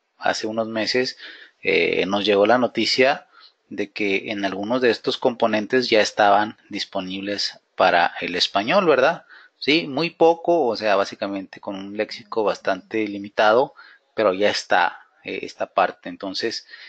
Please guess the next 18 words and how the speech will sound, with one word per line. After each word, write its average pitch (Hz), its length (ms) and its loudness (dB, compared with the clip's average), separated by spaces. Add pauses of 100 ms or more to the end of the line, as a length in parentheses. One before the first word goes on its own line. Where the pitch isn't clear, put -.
(160)
eh, 113 420 0 (640)
se - 160 -6
estima 143 400 -2
que 143 120 0
para 110 200 2
el 101 100 -6
dos 98 140 -6
mil 120 200 -10
veinte, 123 340 2
dos 117 160 2
mil 117 160 -6
veintiuno, 123 640 -2 (380)
que 113 200 -2
crezca 131 380 0
un 135 80 -2
trescientos 127 520 -2
por 110 200 2
ciento, 120 640 0